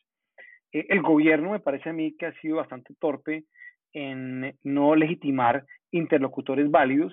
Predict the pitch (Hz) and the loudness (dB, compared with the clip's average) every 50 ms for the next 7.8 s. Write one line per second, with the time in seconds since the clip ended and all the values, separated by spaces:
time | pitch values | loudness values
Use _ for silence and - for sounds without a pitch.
0 | - - 127 _ 131 127 135 143 139 120 - - - 190 - _ _ _ _ _ | -8 -18 -18 _ -10 -6 -6 -4 -6 -6 -8 -12 -16 -16 -16 _ _ _ _ _
1 | _ _ _ _ _ _ _ - 143 131 139 143 135 127 120 - 156 165 156 - | _ _ _ _ _ _ _ -12 -12 -8 -8 -8 -8 -8 -6 -4 -4 -4 -4 -4
2 | 147 139 123 123 - - 131 123 - - 160 151 151 147 143 131 123 123 113 - | -8 -10 -12 -6 -2 -2 -2 -2 -4 -10 -12 -12 -10 -8 -8 -8 -8 -8 -10 -8
3 | - 143 139 143 147 147 147 - 147 139 131 127 127 - 117 117 120 120 127 139 | -4 -2 0 0 0 -2 -4 -6 -6 -6 -6 -6 -8 -8 -8 -10 -8 -8 -8 -8
4 | 135 - 139 135 - - - 127 143 151 147 143 143 147 151 151 - _ _ _ | -4 -4 -4 -4 -4 -2 2 4 6 6 6 6 6 4 2 0 -6 _ _ _
5 | _ _ _ _ _ _ _ - 139 135 131 151 147 160 147 147 120 - - 139 | _ _ _ _ _ _ _ -8 -8 -6 -6 -8 -8 -6 -4 -4 -4 -2 -2 -2
6 | 139 165 196 - _ _ _ _ _ _ _ _ _ - 147 135 147 131 131 147 | -2 -2 -4 -8 _ _ _ _ _ _ _ _ _ -2 0 0 0 0 -2 -2
7 | 156 165 160 151 143 - - 104 - 131 131 131 131 135 131 - | 0 2 2 2 2 0 -4 -8 -8 -6 -6 -4 -4 -6 -8 -10